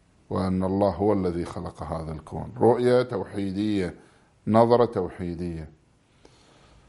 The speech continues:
هذه الرؤية الكونية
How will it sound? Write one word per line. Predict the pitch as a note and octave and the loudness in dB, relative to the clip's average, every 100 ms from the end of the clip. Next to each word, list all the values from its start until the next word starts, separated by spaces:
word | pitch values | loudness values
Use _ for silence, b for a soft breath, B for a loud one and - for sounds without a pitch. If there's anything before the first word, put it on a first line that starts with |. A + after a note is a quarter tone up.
| b _ _ _ _ _ _ _ _ _ | b _ _ _ _ _ _ _ _ _
هذه | A2+ C#3 F#3 E3+ | 6 8 8 6
الرؤية | D#3+ D#3+ D3 C#3+ | 6 4 6 4
الكونية | C3 C#3 B2 A#2+ A#2+ A#2+ B2+ C3 D3 D#3 F3 | 4 4 4 4 2 2 2 2 4 2 0